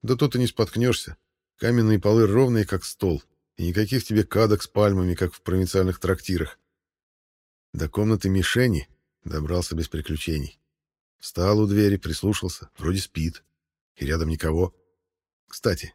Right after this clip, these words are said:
этот отрезок коридора упирается в тупик. В нём и находится дверь в нужную мне комнату.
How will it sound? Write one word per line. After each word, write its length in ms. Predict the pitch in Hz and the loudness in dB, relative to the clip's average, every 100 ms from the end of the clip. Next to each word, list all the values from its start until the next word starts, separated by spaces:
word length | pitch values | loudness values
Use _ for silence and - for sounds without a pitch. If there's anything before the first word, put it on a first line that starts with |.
| - | -6
этот 280 | 87 87 98 | -4 -2 -2
отрезок 400 | 90 107 98 - | 0 0 -2 -2
коридора 420 | 110 110 123 110 | 0 2 4 2
упирается 480 | 95 110 113 - 98 | 2 4 4 2 -6
в 60 | |
тупик. 560 | - 104 123 92 - _ _ - | -4 -4 0 0 -2 _ _ -8
В 80 | |
нём 240 | 92 120 123 | -2 0 2
и 40 | |
находится 520 | 120 95 107 101 - | 0 0 0 0 -2
дверь 280 | 90 95 90 | 0 2 2
в 40 | 90 | 2
нужную 320 | 90 87 87 | 0 0 0
мне 160 | 87 | -2
комнату. 480 | 82 90 80 78 85 | -2 -4 -4 -6 -10